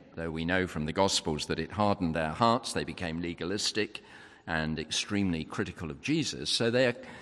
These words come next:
they're coming now to test him in verse three. And, uh, Jesus has left Galilee for the last time. He's on his way to Jerusalem to his betrayal and death. He's crossed the River Jordan, gone east into the area called Perea,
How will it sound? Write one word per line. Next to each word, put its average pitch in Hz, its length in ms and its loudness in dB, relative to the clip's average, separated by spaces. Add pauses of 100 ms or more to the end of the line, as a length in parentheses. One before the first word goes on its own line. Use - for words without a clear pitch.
(240)
they're 120 160 8
coming 202 400 6
now 85 180 6
to 127 160 -2
test - 520 2
him - 280 -4 (220)
in 80 180 -6
verse 71 300 -6
three. 62 340 -6 (720)
And, 101 520 4
uh, 95 340 4 (120)
Jesus 175 400 2
has 110 320 0 (240)
left 151 320 6
Galilee 78 600 0
for - 160 -6
the 82 80 -2
last 110 380 4
time. 85 380 2
He's 101 220 2
on 120 120 6
his 120 180 4
way 98 160 6
to 82 100 -2
Jerusalem 95 720 0
to 85 240 0
his 78 400 -2
betrayal 107 760 0
and 73 260 -6
death. 113 480 -4 (480)
He's 107 200 -2
crossed - 360 4
the 147 60 0
River 104 200 4
Jordan, 98 640 0
gone 90 300 2
east 135 500 4
into 95 460 2
the 90 160 0
area 92 300 2
called 82 340 -6
Perea, 123 480 0